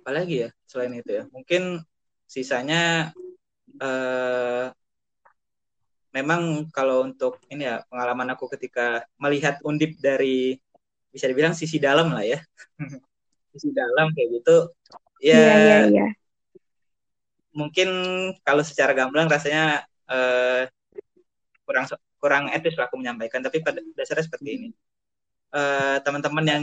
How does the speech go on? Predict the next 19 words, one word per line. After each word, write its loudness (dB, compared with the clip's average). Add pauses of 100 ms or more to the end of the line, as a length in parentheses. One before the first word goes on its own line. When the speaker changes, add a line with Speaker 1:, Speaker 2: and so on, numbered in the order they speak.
(140)
Speaker 1:
ada 0
di 0
sana 0
atau -2 (160)
yang -6
berada -2
di -2
Ormawa -4
itu -2
melihat, -4 (160)
oh 0
ternyata -4
Undip -4 (240)
masih -4
butuh -2
perbaikan -4
di 0
sisi -8
ini, -4